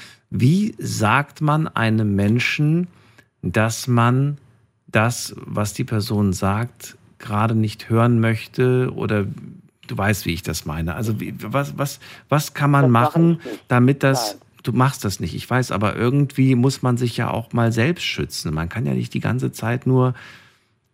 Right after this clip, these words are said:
Speaker 1: das immer aufsaugen, aufsaugen, aufsaugen. Irgendwann mal ist ja auch genug.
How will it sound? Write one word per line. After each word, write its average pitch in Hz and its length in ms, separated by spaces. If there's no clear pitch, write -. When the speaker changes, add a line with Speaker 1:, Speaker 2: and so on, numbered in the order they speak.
Speaker 1:
das - 320
immer 110 300
aufsaugen, 120 560
aufsaugen, 113 480
aufsaugen. 113 440
Irgendwann 117 380
mal 117 180
ist - 140
ja 113 120
auch 110 160
genug. 165 440